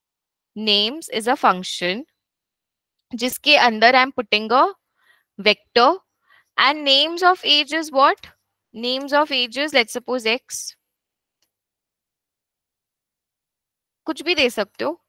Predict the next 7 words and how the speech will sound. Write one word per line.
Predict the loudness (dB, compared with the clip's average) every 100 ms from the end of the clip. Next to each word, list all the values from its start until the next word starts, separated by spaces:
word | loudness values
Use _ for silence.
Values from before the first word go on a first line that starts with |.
| _ _ _
Y, | -2 2 4 2 -4 -16 _ _ _ _ _ _ _ _ _ _ _ _ _ _ _ _
Z, | -14 -14 -14 _ _ _ _ _ _ _ _ _ _ _ _ _ _ _ _ _ _ _ _ _ _ _ _ _ -6
ठीक | -4
है। | -4 -8 _ -20 -20 _ 0
And | 2 2 -2 -8 0
run | 0 0
this। | -8 -10